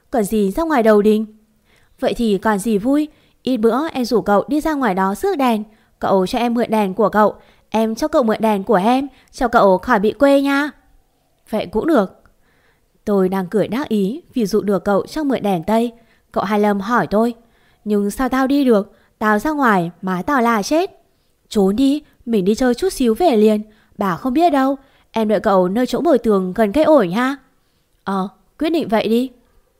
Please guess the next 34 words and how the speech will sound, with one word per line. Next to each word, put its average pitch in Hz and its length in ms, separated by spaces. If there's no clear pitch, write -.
Sau 220 220
khi 208 260
hứa 185 200
hẹn 233 240
xong, 226 300
tôi 208 220
vẫn 202 160
say 247 180
mê 214 220
nhìn 202 260
đèn 180 180
Tây 208 240
chớp 277 200
chớp 320 260
sáng 202 240
sáng 185 300
của 285 220
cậu. 190 300
Đúng 202 260
giờ 269 180
hẹn, 175 280
tôi 208 240
đứng 185 160
ngoài 262 200
bờ 185 260
tường, 180 300
nơi 208 220
có 202 140
cây 294 160
ổi 247 240
đợi 185 180
cậu - 180
Hai 220 240
Lâm. 220 240